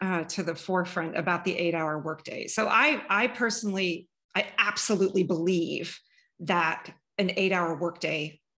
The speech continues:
and especially not a ten, twelve-hour workday, that these are not necessary anymore. And if we're working eight to ten to twelve hours a day, two things are likely amiss.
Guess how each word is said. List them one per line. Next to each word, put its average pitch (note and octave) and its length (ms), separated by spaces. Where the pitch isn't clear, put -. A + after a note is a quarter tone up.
and F3+ 100
especially F#3+ 460
not D#3+ 180
a D3+ 60
ten, E3+ 240
twelve-hour E3 460
workday, - 300
that - 160
these A3 180
are G3 100
not F#3+ 200
necessary E3+ 540
anymore. - 420
And G#3+ 100
if G#3+ 140
we're C4+ 180
working B3 480
eight A#3+ 380
to G#3 420
ten G#3+ 320
to G3+ 80
twelve F#3+ 320
hours E3+ 320
a F#3 60
day, F3+ 640
two D4 220
things G#3 400
are F3+ 160
likely E3+ 640
amiss. - 600